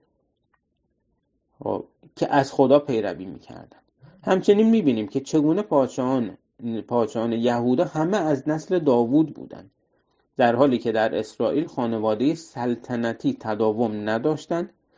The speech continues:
و سلسله جدیدی به قدرت می‌رسید. یهوشافاط یکی از بهترین پادشاهان بود. او از خدا پیروی کرد.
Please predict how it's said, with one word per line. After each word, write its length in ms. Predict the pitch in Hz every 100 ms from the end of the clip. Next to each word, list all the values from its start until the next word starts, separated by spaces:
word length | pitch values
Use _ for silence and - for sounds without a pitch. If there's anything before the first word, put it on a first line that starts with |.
| _ _
و 120 | 180 202
سلسله 600 | 180 147 131 131 156 165
جدیدی 420 | 139 120 147 170
به 140 | 123
قدرت 380 | 107 107 113 120
می‌رسید. 580 | 107 82 - - - _ _ _ _ _ _ _ _ _
یهوشافاط 600 | 202 254 262 240 226 214
یکی 180 | 202 214
از 140 | 202
بهترین 440 | 160 139 135 123 123
پادشاهان 560 | 127 117 - 117 127
بود. 260 | 107 95 - _ _ _
او 120 | - 208
از 180 | 185
خدا 240 | - 147 180
پیروی 480 | 180 143 120 123 156
کرد. 440 | - 143 101 95